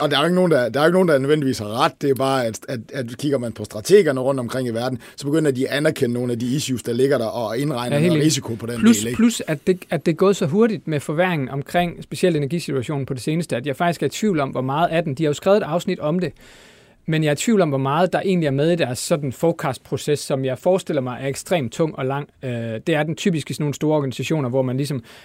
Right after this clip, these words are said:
Speaker 2: alle landene kommer med deres bud, så skal man have det ind, og så er der måske nogen, der siger, "Det ser lidt højt ud, det passer ikke helt sammen, at I to, der egentlig er forskellige lande, men er meget afhængige af, af hinanden, har så forskellige forecasts," og så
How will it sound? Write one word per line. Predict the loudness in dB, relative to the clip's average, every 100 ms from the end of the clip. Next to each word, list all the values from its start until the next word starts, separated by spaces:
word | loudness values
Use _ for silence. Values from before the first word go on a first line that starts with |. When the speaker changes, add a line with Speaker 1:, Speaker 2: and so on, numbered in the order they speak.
| -4
Speaker 2:
alle | 0 2
landene | 2 0 -2
kommer | -2 -2
med | -2
deres | 0 -2 -2
bud, | -2 -2
så | -4
skal | -6
man | -4
have | 0
det | 0
ind, | 0
og | -2
så | -2
er |
der | -2
måske | -2 -2
nogen, | -2
der | -2
siger, | 0 0
"Det | 0
ser | 0 0
lidt | 0
højt | 0 0
ud, | -2
det | -2
passer | -4 -2 -2
ikke | -2
helt | -4
sammen, | -4 -4 -4
at |
I | -6
to, | -4 -2 -4 -8 -20 -12
der | -4
egentlig | -2 0
er | -2
forskellige | -2 0 2 2
lande, | 2
men | 0 -2
er |
meget | -2 0 0
afhængige | 0 0 0
af, | -2 -6 -14 -6
af | -2
hinanden, | -2 -2 -2
har | -2
så | -2 -4
forskellige | -6 -2 0 0
forecasts," | 0 0 -2 -2
og |
så | -2